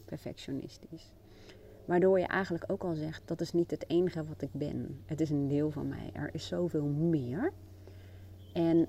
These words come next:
ook op het moment dat je zou zeggen, "Ik doe hoogsensitief", misschien dat je dan ook makkelijker in staat bent om, eh, regie te pakken over, ehm,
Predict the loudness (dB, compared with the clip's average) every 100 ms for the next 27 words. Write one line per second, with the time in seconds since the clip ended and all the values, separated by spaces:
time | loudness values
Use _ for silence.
0 | 4 6 6 4 4 6 4 2 -2 0
1 | 0 2 0 -2 -6 -4 -2 -2 -4 -6
2 | -6 -6 -6 -6 -4 -6 -4 -4 -4 -12
3 | -18 -12 -12 -6 -4 -4 -4 -4 0 0
4 | 0 -4 2 2 2 2 0 0 -4 -4
5 | -4 -6 -4 -4 0 2 0 -2 0 2
6 | 2 -2 -12 -16 -18 -10 -6 -4 -4 2
7 | 2 2 -4 -8 -12 -10 -6 0 0 0
8 | -2 -2 -4 -6 -4 -4 -4